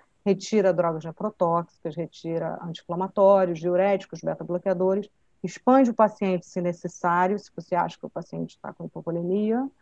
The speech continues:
e trata a infecção quando o paciente é diagnosticado. Pois muito bem, não funcionou, progrediu, ou o paciente já chegou com estágio um B, dois ou três. O que que se faz? Retira-se o diurético e começa a expansão com albumina.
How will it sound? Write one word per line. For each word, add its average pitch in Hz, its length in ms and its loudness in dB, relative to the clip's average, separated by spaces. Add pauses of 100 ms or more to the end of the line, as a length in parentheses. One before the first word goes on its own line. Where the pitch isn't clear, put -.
(360)
e 247 80 0
trata 240 460 6
a - 20 4
infecção 220 720 2
quando 185 240 -4
o 185 60 -2
paciente 170 520 -4
é 160 60 -8
diagnosticado. - 760 -10 (260)
Pois 196 160 -2
muito 233 220 0
bem, 196 220 0 (380)
não 214 140 2
funcionou, 262 720 4 (480)
progrediu, 214 720 4 (400)
ou 247 140 8
o 285 40 2
paciente 277 420 4
já 277 60 4
chegou 254 300 4
com 269 100 0
estágio 202 400 2
um 240 80 2
B, 233 220 4
dois 226 300 2
ou 254 80 0
três. 170 340 -4
O - 160 -20
que 196 100 -2
que 196 60 -18
se 226 100 -8
faz? - 380 -4
Retira-se 240 540 2
o 214 180 2
diurético 190 500 0
e 208 40 -6
começa 196 360 -2
a - 20 -8
expansão 185 400 -10
com 175 120 -6
albumina. 170 520 -8